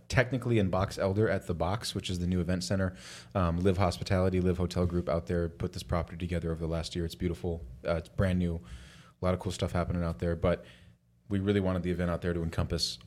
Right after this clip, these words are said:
all of the Black Hills, 'cause that whole community, right? It's, it's, um, there's multiple cities out there. You got all these different areas, but bringing all those folks together. So we got a, a whole bunch of folks from Rapid. We got people from,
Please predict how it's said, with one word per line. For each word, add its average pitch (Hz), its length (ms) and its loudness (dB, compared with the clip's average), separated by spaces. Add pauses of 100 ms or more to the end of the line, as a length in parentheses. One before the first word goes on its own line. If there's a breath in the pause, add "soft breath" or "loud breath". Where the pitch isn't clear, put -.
all 101 200 8
of 92 100 0
the 87 80 0
Black 80 260 0
Hills, 78 220 -4
'cause 87 140 -4
that 87 140 0
whole 95 200 6
community, 85 460 0
right? 80 260 -2
It's, - 280 -10
it's, - 280 -6
um, 80 280 -4
there's 80 180 -4
multiple 90 380 -2
cities 90 300 -4
out 85 160 0
there. 90 120 -2
You 85 140 -4
got - 40 -2
all 90 120 0
these 90 140 -2
different 87 280 -4
areas, 90 300 0
but 85 240 0 (320 loud breath)
bringing 95 260 0
all 87 160 0
those 92 160 0
folks 87 240 -4
together. 87 320 -4
So 85 120 -10
we 87 60 -4
got 87 140 -2 (120)
a, 76 80 -12 (640 loud breath)
a 85 60 -2
whole 104 140 6
bunch 98 260 2
of 92 80 -2
folks 92 200 0
from 82 160 -4
Rapid. 90 460 2
We 87 60 0
got 82 180 -4
people 87 300 -6
from, 80 460 -4